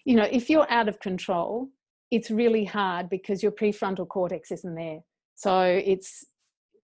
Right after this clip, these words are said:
most people can't think of a pet in that situation. So you need to do this yourself.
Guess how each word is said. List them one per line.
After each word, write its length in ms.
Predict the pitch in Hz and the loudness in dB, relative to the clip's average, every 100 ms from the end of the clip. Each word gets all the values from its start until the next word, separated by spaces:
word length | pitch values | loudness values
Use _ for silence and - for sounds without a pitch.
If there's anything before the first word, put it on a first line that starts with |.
| - | -2
most 340 | 202 208 - | 0 0 0
people 220 | 202 185 | -2 -2
can't 320 | 180 185 170 - | -6 -8 -8 -8
think 160 | 180 | -10
of 80 | - | -10
a 60 | 165 | -10
pet 260 | - 170 | -10 -10
in 100 | 180 | -8
that 220 | 165 - | -10 -12
situation. 680 | - - - 156 160 - - - _ - _ | -14 -14 -10 -10 -10 -14 -20 -20 _ -20 _
So 140 | - 226 | 2 6
you 180 | 226 | 6
need 280 | 233 247 294 | 6 6 4
to 80 | 311 | 2
do 300 | 220 220 233 | 4 6 6
this 400 | 185 - 226 - _ - | 0 -2 -6 -8 _ 0
yourself. 800 | 196 185 - 208 349 - - | 0 0 0 2 2 -2 -12